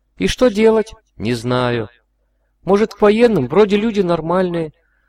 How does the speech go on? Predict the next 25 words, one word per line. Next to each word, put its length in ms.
А 160
докторша 520
ты 180
и 40
вовсе 420
глазки 440
строил. 540
Я? 560
Ну 120
не 220
я 160
же. 220
Солнышко, 840
мне 260
б 80
с 80
двумя 340
женщинами 560
не 120
пропасть, 640
а 80
ты 160
уже 180
о 60
третьей. 640